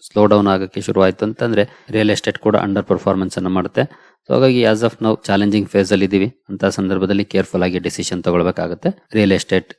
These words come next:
ಇನ್ವೆಸ್ಟ್ಮೆಂಟ್ ಗೆ ಸಂಬಂಧಪಟ್ಟಂತೆ. ಅಂದ್ರೆ ರಿಯಲ್ ಎಸ್ಟೇಟ್ ಸೆಗ್ಮೆಂಟ್ ಅಲ್ಲಿ ಕೆಲಸ ಮಾಡುವಂತ ಷೇರುಗಳಲ್ಲಿ ಇನ್ವೆಸ್ಟ್ ಮಾಡುವಾಗ, ನೀವು ಸೈಟ್ ತಗೋಬೇಕಂದ್ರೆ ಅದು ಬೇರೆ ವಿಚಾರ, but ರಿಯಲ್ ಎಸ್ಟೇಟ್ ಸೆಗ್ಮೆಂಟ್ ಅಲ್ಲಿ ಕೆಲಸ ಮಾಡುವಂತ ಷೇರುಗಳಲ್ಲಿ ಇನ್ವೆಸ್ಟ್ ಮಾಡುವಾಗ ಈ ಎಲ್ಲ ಅಂಶಗಳನ್ನ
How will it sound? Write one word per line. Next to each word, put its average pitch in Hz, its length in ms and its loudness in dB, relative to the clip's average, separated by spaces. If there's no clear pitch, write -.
ಇನ್ವೆಸ್ಟ್ಮೆಂಟ್ 92 560 -2
ಗೆ - 80 -8
ಸಂಬಂಧಪಟ್ಟಂತೆ. - 1000 -6
ಅಂದ್ರೆ 117 380 2
ರಿಯಲ್ 123 240 6
ಎಸ್ಟೇಟ್ 131 340 0
ಸೆಗ್ಮೆಂಟ್ 117 380 0
ಅಲ್ಲಿ 120 120 4
ಕೆಲಸ 104 240 -2
ಮಾಡುವಂತ 104 400 0
ಷೇರುಗಳಲ್ಲಿ 120 580 2
ಇನ್ವೆಸ್ಟ್ 101 380 0
ಮಾಡುವಾಗ, 82 280 -2
ನೀವು 104 140 -2
ಸೈಟ್ 101 280 -2
ತಗೋಬೇಕಂದ್ರೆ 104 580 2
ಅದು 92 120 -2
ಬೇರೆ 98 220 4
ವಿಚಾರ, 92 300 2
but 113 120 0
ರಿಯಲ್ 107 200 4
ಎಸ್ಟೇಟ್ 107 300 -2
ಸೆಗ್ಮೆಂಟ್ 101 340 -2
ಅಲ್ಲಿ 104 120 0
ಕೆಲಸ 92 280 -2
ಮಾಡುವಂತ 95 440 2
ಷೇರುಗಳಲ್ಲಿ 101 520 2
ಇನ್ವೆಸ್ಟ್ 92 360 -2
ಮಾಡುವಾಗ 107 300 0
ಈ 98 140 0
ಎಲ್ಲ 92 220 4
ಅಂಶಗಳನ್ನ 92 680 -2